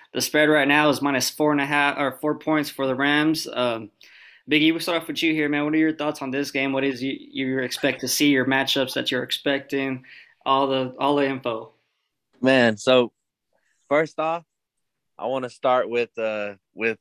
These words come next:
Speaker 2: with the defensive side of the ball. Um, this is gonna be a, a great game 'cause we have an explosive offense against an absolute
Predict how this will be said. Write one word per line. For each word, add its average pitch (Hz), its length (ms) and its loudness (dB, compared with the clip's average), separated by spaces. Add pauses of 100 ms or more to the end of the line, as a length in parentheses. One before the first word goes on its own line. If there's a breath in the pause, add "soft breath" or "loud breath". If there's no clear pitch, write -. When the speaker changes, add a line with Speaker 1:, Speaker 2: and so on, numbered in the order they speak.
Speaker 2:
with 107 160 -4
the 107 80 -2
defensive 113 520 -4
side 117 220 4
of 110 60 0
the 107 60 -4
ball. 98 300 2 (600)
Um, 101 440 0
this 123 200 -4
is 135 100 -8
gonna 123 160 0
be 117 160 2
a, 101 160 0
a 101 100 -4
great 110 520 2
game 110 320 -2
'cause 101 220 -12
we 113 100 -4
have 117 200 2
an 104 80 -8
explosive 120 560 -2
offense 113 480 0
against 107 420 -6 (960 soft breath)
an 123 160 4
absolute 131 800 -2